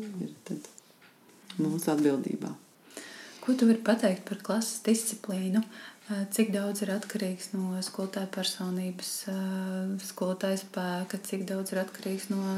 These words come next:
Speaker 2: skolēna audzināšanas, eh, kā tas viss veidojas?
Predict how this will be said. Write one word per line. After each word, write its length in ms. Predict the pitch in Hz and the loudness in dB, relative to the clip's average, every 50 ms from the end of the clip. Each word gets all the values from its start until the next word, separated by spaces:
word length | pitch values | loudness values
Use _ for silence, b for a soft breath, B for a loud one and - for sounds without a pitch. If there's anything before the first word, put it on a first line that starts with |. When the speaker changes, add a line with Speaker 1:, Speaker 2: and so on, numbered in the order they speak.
| 190 190 185 - 190 | 2 0 0 0 -2
Speaker 2:
skolēna 540 | 190 - - - 196 196 196 202 202 190 185 | -4 -4 -2 -2 0 0 2 2 2 2 2
audzināšanas, 920 | 180 180 180 - 185 180 180 180 180 180 - - 185 180 185 - - - - | 2 2 2 2 2 2 2 2 2 0 0 0 0 2 2 2 0 0 -2
eh, 340 | 196 190 185 185 185 185 185 185 - - - - | -2 -2 -2 0 -2 -2 -4 -4 -8 -14 -16 -6
kā 180 | - - 220 202 208 | 0 2 2 2 0
tas 140 | - - | -2 0
viss 260 | - 208 208 208 - - | 0 0 2 0 0 0
veidojas? 580 | 202 208 202 190 - 190 185 180 180 180 - | 0 2 2 0 0 0 -2 -2 -2 -2 -4